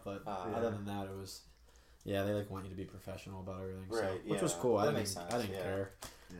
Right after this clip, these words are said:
Speaker 2: Yeah,
Speaker 1: I mean,
Speaker 2: for
Speaker 1: I have a
Speaker 2: it.
Speaker 1: jersey that's signed, so if anyone wants to tell me I didn't get that,
Speaker 3: And
Speaker 1: that's
Speaker 3: you had
Speaker 2: Yeah.
Speaker 3: that awesome story, so.
Speaker 1: Oh, it was crazy,
Speaker 2: Yeah.
Speaker 1: dude. I hope I get a job with them one day. It'd be fun, but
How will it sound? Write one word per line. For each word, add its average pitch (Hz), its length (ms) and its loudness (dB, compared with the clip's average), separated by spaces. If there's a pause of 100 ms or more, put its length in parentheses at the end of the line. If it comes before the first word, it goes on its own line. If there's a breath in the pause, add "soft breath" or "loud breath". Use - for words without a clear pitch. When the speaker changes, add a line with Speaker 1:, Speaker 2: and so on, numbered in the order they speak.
Speaker 2:
Yeah, 95 140 0
Speaker 1:
I 101 40 0
mean, 98 260 -2
Speaker 2:
for 92 100 -6
Speaker 1:
I 104 60 -2
have 101 140 2
a 98 40 0
Speaker 2:
it. 95 60 -2
Speaker 1:
jersey 101 320 0
that's 98 200 -2
signed, 101 380 0
so 98 240 -2
if 98 60 -2
anyone 101 300 -2
wants 95 140 -6
to 104 60 -10
tell 95 140 -8
me 98 100 -6
I 101 40 -6
didn't 98 200 -6
get 98 200 -6
that, 92 180 -8
Speaker 3:
And 110 120 -6
Speaker 1:
that's 117 120 -6
Speaker 3:
you 117 60 -4
had 113 120 0
Speaker 2:
Yeah. 104 100 4
Speaker 3:
that 95 100 6
awesome 92 300 0
story, 92 440 -6
so. 90 460 -8
Speaker 1:
Oh, 120 200 8
it 110 60 6
was 107 160 2
crazy, 98 380 2
Speaker 2:
Yeah. 92 40 -4
Speaker 1:
dude. - 40 0
I 101 100 2
hope 117 160 2
I 110 60 2
get 104 160 0
a 95 100 -2
job 98 280 -4
with 95 100 -8
them 95 100 -8
one 98 160 -6
day. 98 80 -4
It'd 98 160 -4
be 104 60 -4
fun, 98 340 -6
but 95 180 -4